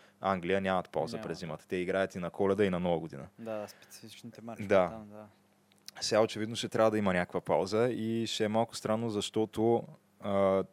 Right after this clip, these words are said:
Speaker 1: то това обърква адски много неща. А, сто процента заради това световно ще има и някакви огромни изненади в самите първенства, където
Speaker 2: Е.
Speaker 1: някакви отбори,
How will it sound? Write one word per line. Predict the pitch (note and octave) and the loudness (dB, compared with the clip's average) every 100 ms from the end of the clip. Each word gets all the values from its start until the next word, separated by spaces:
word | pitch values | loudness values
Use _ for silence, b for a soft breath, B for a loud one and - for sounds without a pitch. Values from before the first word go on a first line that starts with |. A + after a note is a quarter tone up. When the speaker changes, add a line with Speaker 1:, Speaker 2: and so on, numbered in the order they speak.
| _ - _ | _ -20 _
Speaker 1:
то | G#2+ | -4
това | - A#2 A2+ | -2 2 2
обърква | G2+ G2+ - G#2+ G#2 F#2+ - | 2 0 2 2 4 2 0
адски | F2 F#2 - F2+ | 0 0 -2 -4
много | F2+ E2 | -2 -2
неща. | D#2 D2 - D#2+ - b b b b b b - | -4 -8 -8 -10 -12 b b b b b b -4
А, | F#2+ F#2+ F#2 | 0 2 0
сто | - A2+ | 0 0
процента | G#2 G2 A2 A2 | 0 -4 -4 -4
заради | G2+ G2+ G2 | -2 0 0
това | F#2+ G2+ | 2 0
световно | - F#2 F#2+ F#2 G2+ | 0 -4 -2 -2 -2
ще | - G2+ | -4 -4
има | G2 G2 | -2 -2
и | |
някакви | F#2+ F#2+ - F#2+ | -2 -6 -4 -6
огромни | F2+ F#2+ F#2+ F#2 F#2+ | -4 -4 -4 -6 -6
изненади | F#2+ F2+ F#2 F#2 F#2 | -8 -8 -6 -4 0
в | F2+ | -2
самите | D#2+ F#2 F2+ F#2 | -2 -6 -6 -8
първенства, | - F2 E2+ - F#2 | -6 -6 -6 -2 -4
където | - F2+ F2 | -2 -6 -4
Speaker 2:
Е. | C3+ | -4
Speaker 1:
някакви | F#2 F#2 - F2+ | -2 -4 -4 -8
отбори, | E2+ F#2 F#2 F#2 F2+ | -4 -2 0 -2 -2